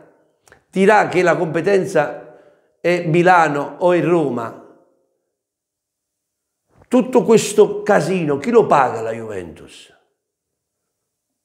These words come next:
Perché probabilmente se la competenza fosse stata a Milano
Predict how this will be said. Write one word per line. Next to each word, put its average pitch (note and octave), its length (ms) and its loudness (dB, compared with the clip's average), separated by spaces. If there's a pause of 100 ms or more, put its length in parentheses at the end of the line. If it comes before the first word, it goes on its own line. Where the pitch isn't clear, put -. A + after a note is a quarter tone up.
(200)
Perché E3 280 2
probabilmente F#3+ 760 2
se G#3+ 140 2
la G#3 100 6
competenza F3 460 0
fosse C3+ 220 -6
stata D#3 240 -4
a D3+ 40 -2
Milano C3+ 680 -4